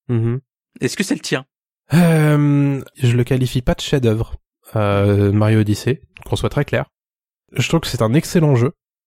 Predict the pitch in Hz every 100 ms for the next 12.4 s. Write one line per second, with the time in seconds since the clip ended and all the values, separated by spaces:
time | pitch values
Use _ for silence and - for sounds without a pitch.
0 | - 113 - 131 120 - 175 123 _ -
1 | 120 117 131 - 131 156 160 120 110 104
2 | 107 117 _ _ _ _ - 107 147 139
3 | - 151 143 123 120 123 - 113 110 120
4 | - 120 117 104 104 _ _ _ _ 139
5 | 120 110 104 104 98 95 98 - _ _
6 | - - 101 190 - 139 127 123 117 120
7 | 117 117 113 110 107 104 139 - _ -
8 | - 123 113 131 135 139 135 131 175 151
9 | - 165 113 107 113 127 104 - 160 -
10 | 151 135 131 123 123 120 165 156 117 110
11 | 120 131 113 107 113 131 131 135 143 131
12 | 127 - 147 143